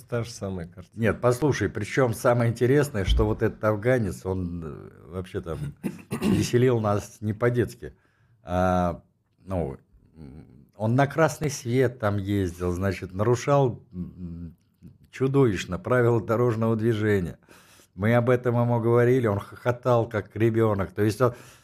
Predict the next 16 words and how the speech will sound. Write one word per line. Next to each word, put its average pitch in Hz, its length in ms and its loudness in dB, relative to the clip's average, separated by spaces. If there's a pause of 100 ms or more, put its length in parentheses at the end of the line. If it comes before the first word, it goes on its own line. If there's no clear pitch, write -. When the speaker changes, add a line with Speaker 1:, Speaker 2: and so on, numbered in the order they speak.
(120)
Speaker 2:
у 113 80 0
него 143 160 4
такой 139 340 2
внутренний 123 600 0
протест, 120 640 0
знаешь, 110 280 0
вот 92 180 -4
этого 98 280 -2
против 107 440 0 (320)
немецкого 117 800 2
Орднунга, 98 640 0
вот 92 180 -2
этого 110 260 2
по-, 110 140 -4
вот 107 200 0
немцы, 135 560 0